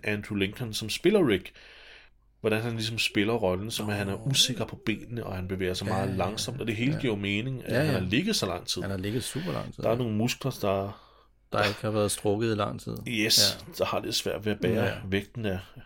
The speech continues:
Speaker 2: Ja.
Speaker 1: af Ricks.
Speaker 2: Nå, men han går i hvert fald rundt, øh, sådan på må og få inde i det her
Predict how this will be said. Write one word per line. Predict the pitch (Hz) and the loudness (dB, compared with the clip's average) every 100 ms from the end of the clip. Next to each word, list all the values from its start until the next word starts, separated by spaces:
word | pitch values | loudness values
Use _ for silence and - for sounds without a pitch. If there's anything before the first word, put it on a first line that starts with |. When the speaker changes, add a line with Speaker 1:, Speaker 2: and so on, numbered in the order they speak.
| - | -8
Speaker 2:
Ja. | 113 104 - - - - - | -2 0 -2 -10 -14 -16 -6
Speaker 1:
af | 101 92 | 0 2
Ricks. | 98 - - | 2 2 0
Speaker 2:
Nå, | 120 | 2
men | |
han | 107 | 0
går | 110 | 2
i | |
hvert | 120 151 | 6 6
fald | 160 139 | 6 6
rundt, | 131 147 - - - | 6 4 -2 -14 -4
øh, | - 139 120 110 104 101 110 | 6 8 8 6 4 2 0
sådan | 120 113 | 0 2
på | 120 | 4
må | 113 | 4
og | 135 120 | 4 2
få | 127 127 | 0 0
inde | 120 113 | 2 2
i | 117 | 2
det | 113 | 2
her | 107 104 | 0 0